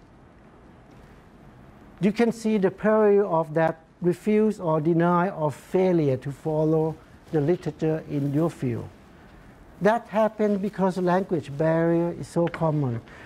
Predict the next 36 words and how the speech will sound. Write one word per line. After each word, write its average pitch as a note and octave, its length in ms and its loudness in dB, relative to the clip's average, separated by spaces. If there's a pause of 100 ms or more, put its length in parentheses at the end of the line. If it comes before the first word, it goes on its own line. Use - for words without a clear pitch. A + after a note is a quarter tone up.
(240)
The A3+ 80 2
solution C4 680 2
of F#3 160 -4
Thai G3+ 520 2
administrators G#3 1040 2 (280)
by F#3 260 2
forcing A#3 640 0
young F#3+ 360 2
people G#3 320 0
like F3+ 300 2
your F#3+ 180 2
generation, F#3 640 0 (240)
now A#3+ 400 4
on A3+ 160 2
you A3 80 0
have G3+ 220 2
to G#3 80 -2
publish F#3 520 -2
in E3+ 140 0
English, F3 380 0 (640)
in G#3+ 380 2 (180)
ranked G#3+ 400 0
journal. G3+ 540 2
I'm A3 180 2
not B3 220 0
sure A3 160 0
that G3+ 200 2
solve G3+ 360 2
it, F3+ 100 0
but F#3 120 0
let's A3+ 200 -2
say, E3+ 260 0 (320)
uh, F3 640 2 (300)
that's B3 320 0 (100)
one G#3+ 400 2
effort. A#3 440 0